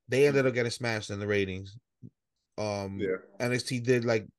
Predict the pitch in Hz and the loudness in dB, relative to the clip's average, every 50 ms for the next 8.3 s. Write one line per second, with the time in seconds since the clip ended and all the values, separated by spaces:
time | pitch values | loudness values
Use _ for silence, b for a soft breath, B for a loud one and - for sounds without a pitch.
0 | _ _ _ 101 104 117 123 123 117 123 127 120 117 120 120 120 120 113 - - | _ _ _ -8 -6 -4 -4 -4 -2 -2 -2 -2 0 0 0 0 0 0 0 0
1 | 120 113 113 - 120 117 107 - 127 120 110 - - 120 120 123 123 117 117 120 | 0 0 -2 -2 -4 -4 -2 0 0 0 0 0 0 0 2 2 2 0 0 -2
2 | 120 117 120 117 b b b b b b _ 120 120 120 117 113 - - 127 117 | -4 -4 -6 -10 b b b b b b _ -4 -2 -2 -2 -4 -4 -2 -2 -2
3 | 113 110 117 - _ _ _ _ _ _ _ - 139 131 127 131 127 131 123 110 | -2 -4 -6 -10 _ _ _ _ _ _ _ 0 2 2 4 4 2 2 2 2
4 | - 123 113 113 120 120 113 - 131 120 123 123 113 117 117 113 - - 120 117 | 0 -2 -2 0 -2 -4 -4 -2 -2 -2 -2 2 4 4 4 4 2 0 -2 0
5 | 120 117 117 120 117 101 - - 107 110 110 113 117 - - 107 107 - - - | 0 2 2 0 0 0 -2 -2 -2 -2 -2 -4 -8 -6 -4 -4 -4 -2 -4 -4
6 | 117 107 - 117 113 110 110 104 - 110 110 107 104 101 98 95 95 - _ _ | -4 -2 -2 -4 -4 -4 -4 -2 0 0 0 2 0 -2 -4 -6 -10 -12 _ _
7 | _ _ _ _ _ _ _ _ _ _ _ _ _ _ - - - 120 110 107 | _ _ _ _ _ _ _ _ _ _ _ _ _ _ -12 -2 2 4 4 6
8 | 107 104 101 101 90 | 4 4 4 2 0